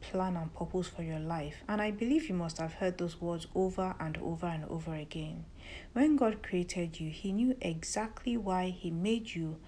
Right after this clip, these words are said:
and what he sent you to the world to do.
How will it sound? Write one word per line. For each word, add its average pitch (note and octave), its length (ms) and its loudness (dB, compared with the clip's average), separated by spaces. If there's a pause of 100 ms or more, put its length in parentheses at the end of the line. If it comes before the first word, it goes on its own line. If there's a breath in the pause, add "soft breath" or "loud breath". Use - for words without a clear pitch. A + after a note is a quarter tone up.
(260 loud breath)
and F3 180 0
what G#3 160 0
he - 160 -4
sent A#3+ 540 2
you G3 80 0
to F#3 180 -6
the E3+ 140 0
world E3 400 -2 (100)
to - 140 -8
do. D#3+ 360 -4